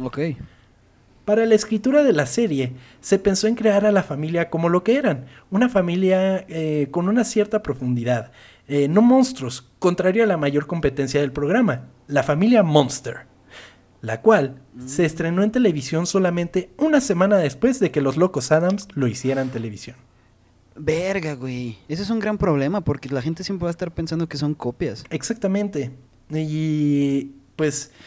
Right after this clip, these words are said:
Speaker 2: veremos más adelante que no le ayudó en nada a ninguna de las dos series.
Speaker 1: Sí, pues es que te-, generas una competencia que na-, nin-, a nadie le va a servir, güey.
Speaker 2: Exactamente. Eran de cadenas diferentes, pero,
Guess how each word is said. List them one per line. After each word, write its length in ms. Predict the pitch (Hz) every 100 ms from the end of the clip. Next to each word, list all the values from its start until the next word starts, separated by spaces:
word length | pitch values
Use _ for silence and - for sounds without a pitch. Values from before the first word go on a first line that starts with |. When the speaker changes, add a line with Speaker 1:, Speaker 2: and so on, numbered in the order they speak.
| - - _ -
Speaker 2:
veremos 360 | 156 170 196
más 180 | 208 196
adelante 480 | 202 160 170 196 190
que 160 | 160 147
no 240 | 165 190
le 100 | 214
ayudó 400 | 202 170 185 185 165
en 260 | 170 170
nada 240 | 180 214 214
a 40 |
ninguna 360 | 165 156 160 165
de 80 | 139
las 200 | 127 131
dos 140 | 135
series. 440 | - 110 113 - -
Speaker 1:
Sí, 180 | - 165
pues 180 | 131 135
es 120 | -
que 100 | 147
te-, 60 | - 123 120 -
generas 440 | - 139 151 165
una 120 | 175 165
competencia 500 | 135 123 143 147 143
que 100 | 131
na-, 180 | 123
nin-, 300 | 123 123 120 120
a 60 |
nadie 180 | 127 139
le 60 | 127
va 80 |
a 40 | 131
servir, 340 | 127 123 113
güey. 120 | -
Speaker 2:
Exactamente. 800 | 139 - 131 139 131 127 135 135
Eran 220 | 170 190 190
de 100 | 170
cadenas 440 | 135 139 165 151
diferentes, 580 | 143 123 123 135 190 190
pero, 380 | - 131 117